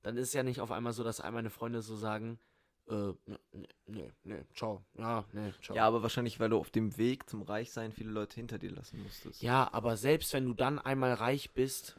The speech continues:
Speaker 1: und ich jetzt in diese Situation komme,
Speaker 2: Dann
Speaker 1: kann
Speaker 2: kannst
Speaker 1: ich
Speaker 2: du
Speaker 1: mich
Speaker 2: dir auch
Speaker 1: wieder
Speaker 2: einfach Freunde
Speaker 1: ändern.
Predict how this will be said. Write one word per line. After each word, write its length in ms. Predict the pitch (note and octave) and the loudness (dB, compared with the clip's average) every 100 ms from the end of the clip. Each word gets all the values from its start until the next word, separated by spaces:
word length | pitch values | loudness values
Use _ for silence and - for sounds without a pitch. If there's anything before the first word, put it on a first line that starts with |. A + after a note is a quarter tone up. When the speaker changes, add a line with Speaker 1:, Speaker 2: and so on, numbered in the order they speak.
| - | -2
Speaker 1:
und 240 | B2+ A#2+ | -2 -2
ich 180 | A#2 - | -6 -2
jetzt 340 | B2+ C#3 - - | 2 2 2 0
in 140 | C#3 | 2
diese 220 | C3 C3 | 2 2
Situation 580 | B2 B2+ B2 - C3+ C3+ | 0 0 0 0 -2 -2
komme, 240 | B2+ A2+ | -2 -2
Speaker 2:
Dann 80 | G#2+ | 2
Speaker 1:
kann 60 | D3 | 4
Speaker 2:
kannst 160 | C#3 | 4
Speaker 1:
ich 60 | C3+ | 6
Speaker 2:
du 60 | B2+ | 4
Speaker 1:
mich 20 | |
Speaker 2:
dir 60 | A#2+ | 6
auch 20 | |
Speaker 1:
wieder 80 | B2 | 6
Speaker 2:
einfach 100 | B2 | 6
Freunde 200 | A#2+ | 4
Speaker 1:
ändern. 40 | B2+ | 4